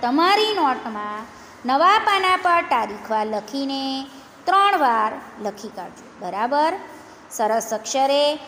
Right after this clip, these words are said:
ને નોટમાં બધું જ લેસન કરતા રહેજો, નોટ અને ચોપડી બંને ચેક થશે.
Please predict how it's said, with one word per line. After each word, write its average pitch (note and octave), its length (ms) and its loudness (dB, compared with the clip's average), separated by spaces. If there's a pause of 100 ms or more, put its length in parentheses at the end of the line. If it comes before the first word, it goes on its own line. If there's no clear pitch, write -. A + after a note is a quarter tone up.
(160)
ને A3+ 60 -8
નોટમાં A#3+ 500 0
બધું A#3+ 400 2
જ G#4+ 100 0
લેસન G#4 400 2
કરતા F4 380 2
રહેજો, B3+ 420 0
નોટ C4 340 2 (180)
અને B3+ 160 -6
ચોપડી A#3 360 -4
બંને C4+ 360 0 (260)
ચેક G#3+ 180 -4 (120)
થશે. E3 320 -10